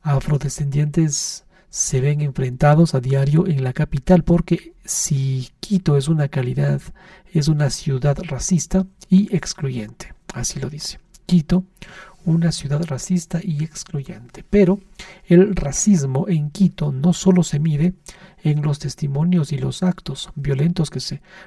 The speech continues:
registran todos los días, sin-, sino también en la ocupación del suelo, en el espacio público y en los barrios, y la falta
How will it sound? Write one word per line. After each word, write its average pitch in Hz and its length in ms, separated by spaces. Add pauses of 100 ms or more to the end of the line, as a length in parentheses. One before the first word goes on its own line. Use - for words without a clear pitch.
(140)
registran 135 680 (100)
todos 147 200
los 139 180
días, 139 260
sin-, 143 260
sino 147 280
también 151 400 (280)
en 165 180
la 147 160
ocupación - 640
del 131 200
suelo, - 500 (240)
en 139 140
el 135 100
espacio 135 800
público 175 500
y 147 200
en 127 160
los 131 240
barrios, 147 560
y 151 60
la 135 140
falta 143 380